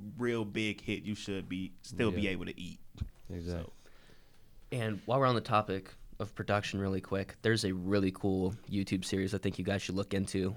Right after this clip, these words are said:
Speaker 3: on All Def Music called The Crate, and they basically bring in all these producers and
Speaker 1: Uh,
Speaker 3: they
Speaker 1: is
Speaker 3: give
Speaker 1: that
Speaker 3: them
Speaker 1: the one where they blindfold 'em and they pick the final records?
Speaker 3: No.
Speaker 1: Oh, no, that's
Speaker 3: I
Speaker 1: Mass Appeal. That's Mass Appeal.
Speaker 3: No, that's something different. I've seen that,
Speaker 1: That's
Speaker 3: though,
Speaker 1: re-,
Speaker 3: too.
Speaker 1: oh,
Speaker 3: That's
Speaker 1: that,
Speaker 3: still good.
Speaker 1: yeah, I'm thinking of Rhythm Roulette.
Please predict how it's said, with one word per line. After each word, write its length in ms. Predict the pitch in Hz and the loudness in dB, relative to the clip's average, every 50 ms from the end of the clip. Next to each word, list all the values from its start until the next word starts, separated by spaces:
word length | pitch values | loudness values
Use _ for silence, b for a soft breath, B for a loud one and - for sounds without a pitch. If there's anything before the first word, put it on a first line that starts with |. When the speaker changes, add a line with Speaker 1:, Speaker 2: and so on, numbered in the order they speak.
| - - | 0 2
Speaker 3:
on 100 | 104 87 | 2 6
All 160 | 80 104 107 | 8 6 8
Def 240 | 107 107 101 - - | 8 6 4 6 6
Music 340 | 101 101 101 117 113 107 - | 4 4 6 4 4 2 2
called 280 | - 104 98 92 - | 2 0 0 0 0
The 80 | 90 - | -6 -10
Crate, 520 | - - - 101 95 113 147 - - - - - b b b b b b b b b | -10 -6 -2 2 2 2 2 0 -4 -10 -14 -16 b b b b b b b b b
and 100 | 104 104 | 0 2
they 60 | 101 | 2
basically 480 | 90 - 101 110 - - - 123 117 | 4 4 4 4 4 2 2 2 2
bring 280 | 101 90 98 101 101 98 | 2 2 2 2 2 2
in 120 | 104 98 | 2 4
all 120 | 101 101 101 | 4 4 4
these 160 | 101 98 - | 2 0 -2
producers 680 | - 104 90 - 95 95 95 - - 113 117 113 - - | -2 -4 -4 -2 -2 -2 0 0 0 0 0 0 0 0
and 80 | 117 120 | 0 2
Speaker 1:
Uh, 20 | |
Speaker 3:
they 80 | 107 107 | 2 4
Speaker 1:
is 100 | 120 131 | 4 6
Speaker 3:
give 60 | 123 131 | 6 6
Speaker 1:
that 80 | 135 | 8
Speaker 3:
them 140 | 135 127 120 | 8 6 6
Speaker 1:
the 20 | 127 | 6
one 60 | 123 120 | 4 2
where 60 | 113 | 2
they 60 | 104 95 | 0 0
blindfold 580 | 98 107 107 117 120 123 - - 123 127 123 | 0 0 2 2 2 0 0 0 0 2 2
'em 100 | 120 120 | 2 2
and 100 | 113 113 | 2 0
they 60 | 117 | 0
pick 240 | 110 - 120 110 - | -2 -4 -4 -6 -6
the 80 | - 107 | -6 -6
final 220 | 117 120 117 117 | -6 -6 -6 -6
records? 380 | 120 127 131 - 131 - - - - - - - - - | -6 -8 -8 -10 -14 -16 -16 -20 -20 -20 -20 -16 -8 -2
Speaker 3:
No. 260 | 117 127 131 113 104 | 0 2 4 6 10
Speaker 1:
Oh, 80 | 127 135 | 10 12
no, 100 | 131 123 | 12 12
that's 180 | 117 135 - 131 | 12 12 12 12
Speaker 3:
I 40 | |
Speaker 1:
Mass 200 | 131 127 123 - | 10 8 8 6
Appeal. 260 | 107 - - 107 95 92 | 4 -2 -2 0 0 0
That's 120 | 104 101 | -2 -4
Mass 240 | 104 95 95 92 - | -4 -4 -4 -4 -4
Appeal. 120 | - 143 170 | -2 2 4
Speaker 3:
No, 140 | 160 120 | 4 4
that's 240 | 147 135 135 139 - - | 4 2 2 2 2 2
something 240 | 151 131 113 110 | 0 0 -2 0
different. 420 | 110 110 107 - - 95 87 82 - - - | 0 0 0 -2 -2 -6 -6 -6 -6 -2 2
I've 140 | 135 143 - | 2 4 4
seen 180 | - 156 127 | 4 2 4
that, 120 | 117 117 113 | 4 6 6
Speaker 1:
That's 120 | 135 110 | 6 6
Speaker 3:
though, 60 | 104 147 | 6 6
Speaker 1:
re-, 60 | - | 12
Speaker 3:
too. 100 | - 139 | 12 12
Speaker 1:
oh, 80 | 139 131 | 12 12
Speaker 3:
That's 100 | 123 117 | 12 12
Speaker 1:
that, 60 | 131 131 | 10 6
Speaker 3:
still 140 | - 131 120 | 6 4 2
good. 180 | 113 113 113 123 | 2 4 6 8
Speaker 1:
yeah, 120 | 120 117 | 8 8
I'm 80 | 143 151 | 8 8
thinking 260 | 165 151 139 135 120 | 8 8 8 8 6
of 160 | 113 101 107 | 6 4 4
Rhythm 300 | 113 117 107 107 98 98 | 4 2 4 2 0 -2
Roulette. 360 | 98 98 98 98 92 - - | -2 -2 -2 -2 -2 -4 -6